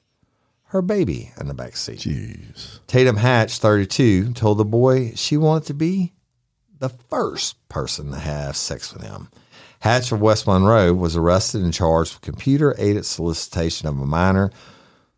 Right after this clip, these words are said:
Speaker 1: The teacher's alleged actions came to light in December when the West Monroe Police Department contacted the Wichita, say it for me, Joe.
Speaker 2: Wichita.
Speaker 1: Wichita Parish Sheriff's Office about a
Speaker 2: Wachita. I'm sorry.
Speaker 1: Wachita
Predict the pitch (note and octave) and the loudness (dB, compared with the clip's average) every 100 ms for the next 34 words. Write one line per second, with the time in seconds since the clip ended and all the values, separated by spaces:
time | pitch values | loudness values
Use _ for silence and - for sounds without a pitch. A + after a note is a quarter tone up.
0 | _ _ E2+ F2+ E2+ D#2+ D#2 E2 C3+ D3+ | _ _ -2 0 0 -2 -4 -2 -2 0
1 | C3 G#2+ F#2 - - F#2+ C#3 D3 F#2+ F2+ | 2 2 0 -10 -4 2 4 4 2 0
2 | D#2+ - E2 - F2 D#2+ D2 D#2+ E2 D#2 | 0 -2 -8 -2 -2 0 0 0 0 -2
3 | D2 - G2 G2 F#2 D#2 D2 D#2+ - E2 | -2 0 2 4 2 0 0 -2 -2 -4
4 | D2+ D#2 D2+ - F#2 G2+ A2 A2+ A2 A2 | -2 0 -2 -2 -2 -2 -4 0 2 2
5 | - F2 E2+ - D#2+ - C#2+ C2+ - - | -2 -4 -2 -2 -4 -6 -10 -10 -16 -20
6 | _ - A#2 - - D#2+ - _ - F2 | _ -10 -8 -8 -12 -14 -14 _ -10 -6
7 | C#2+ - D2 C2 C2 C#2 - _ _ _ | -6 -8 -12 -10 -10 -12 -14 _ _ _
8 | C#3 - G2+ - E2 C2+ D2+ F2 - F#2 | 0 2 2 2 0 -2 -4 -4 -4 -4
9 | D#2+ D2 - F#2+ E2+ E2 - G2 F#2 E2 | -2 -4 -4 0 0 0 0 0 2 0
10 | D#2+ E2 - - E2 C3+ G3 - C#3+ C3 | 0 -4 -10 -4 2 4 4 4 2 2
11 | G2+ - - - C3 G2 B2+ A#2+ D2+ C#2+ | 0 -2 -10 -2 0 2 4 2 0 -4